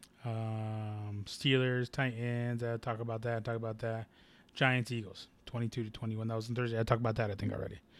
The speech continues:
Um, picks. Uncle Edgar went four and one. Um, if I'm not mistaken, I got it pulled up here. Is this one? Nope. I think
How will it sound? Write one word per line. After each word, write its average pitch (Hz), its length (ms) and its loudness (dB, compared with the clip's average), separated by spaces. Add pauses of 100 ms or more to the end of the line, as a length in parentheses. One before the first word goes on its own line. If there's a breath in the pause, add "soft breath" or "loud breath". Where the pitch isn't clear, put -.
(440 loud breath)
Um, 143 520 12 (1700)
picks. - 400 4 (1160)
Uncle 139 260 12
Edgar 156 300 12
went 127 260 10
four 135 300 12
and 127 160 12
one. 113 240 8 (1300 soft breath)
Um, 120 720 0
if - 160 -16
I'm 110 160 -4
not 139 240 -4
mistaken, 117 360 -6
I 127 40 0
got 131 100 2
it 113 80 -2
pulled 120 200 -4
up 117 160 -6
here. 107 260 -10 (1700)
Is 131 120 -20
this - 80 -20
one? 175 140 -16
Nope. 165 120 -16 (1300)
I 127 60 -8
think 170 380 -8